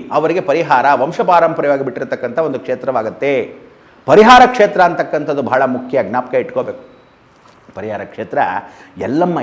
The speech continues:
ಏನ್ ತಾಳಿ ಅರ್ಧ ದೇಹ ಅಂತ ಕರಿತೀವಿ. ಮೇಲ್ಗಡೆ ಭಾಗದಲ್ಲಿ ಇರ್ತಕ್ಕಂಥ ಬ್ರಾಹ್ಮಣತ್ವ, ಕೆಳಭಾಗದಲ್ಲಿ ಇರ್ತಕ್ಕಂಥ ಶೂದ್ರತ್ವ. ಅವಳಿಗೆ ಕತ್ತು ಭಾಗ ಮಾತ್ರ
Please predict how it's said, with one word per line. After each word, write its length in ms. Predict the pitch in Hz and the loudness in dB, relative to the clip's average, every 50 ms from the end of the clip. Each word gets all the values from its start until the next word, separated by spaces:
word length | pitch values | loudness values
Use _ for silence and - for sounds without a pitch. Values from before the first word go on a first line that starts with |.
| 107 113 131 | -6 -6 -6
ಏನ್ 120 | 143 123 117 | -6 -6 -6
ತಾಳಿ 260 | 98 92 92 - 139 120 87 95 127 - - - - - - - 127 | -6 -6 -6 -6 -6 -6 -6 -6 -10 -12 -14 -20 -16 -6 2 2 2
ಅರ್ಧ 240 | 131 117 117 143 180 175 151 151 | 2 2 0 2 2 4 6 6
ದೇಹ 240 | 143 139 123 98 107 98 104 | 6 6 4 4 0 0 0
ಅಂತ 100 | - - 147 | -2 -4 -4
ಕರಿತೀವಿ. 400 | 131 113 107 - 92 85 76 71 - - _ _ - 113 104 | -4 -4 -4 -6 -8 -12 -14 -14 -18 -20 _ _ -14 -6 0
ಮೇಲ್ಗಡೆ 400 | 131 165 190 190 170 170 160 160 156 143 135 | 4 6 6 6 6 6 6 4 4 4 4
ಭಾಗದಲ್ಲಿ 420 | 143 139 139 139 135 131 131 135 139 120 | 2 2 2 0 0 0 2 0 0 -2
ಇರ್ತಕ್ಕಂಥ 400 | 104 - 127 - 127 113 - 117 90 95 | -2 -6 -4 -4 -4 -4 -4 -6 -6 -4
ಬ್ರಾಹ್ಮಣತ್ವ, 480 | 101 110 123 139 135 123 - - 170 180 185 - - - - - - | -4 -4 -4 -4 -6 -6 -2 2 4 4 4 2 -6 -14 -18 -16 -6
ಕೆಳಭಾಗದಲ್ಲಿ 680 | - 131 156 156 160 156 151 139 135 120 117 113 110 113 104 | -2 0 4 6 6 6 6 6 4 0 0 -2 -4 -4 -6
ಇರ್ತಕ್ಕಂಥ 380 | 92 - 107 104 110 - - - - | -6 -8 -10 -10 -10 -12 -12 -12 -10
ಶೂದ್ರತ್ವ. 460 | 123 120 107 117 110 92 - - 104 90 95 | -8 -8 -6 -6 -6 -8 -8 -10 -8 -4 -2
ಅವಳಿಗೆ 260 | 127 139 143 147 170 135 120 - - | 0 0 2 2 0 0 0 -2 -4
ಕತ್ತು 220 | 156 - - 180 156 156 | -4 -4 -4 0 2 2
ಭಾಗ 120 | 156 143 143 170 175 | 4 4 4 4 2
ಮಾತ್ರ 200 | 175 170 - | 2 2 0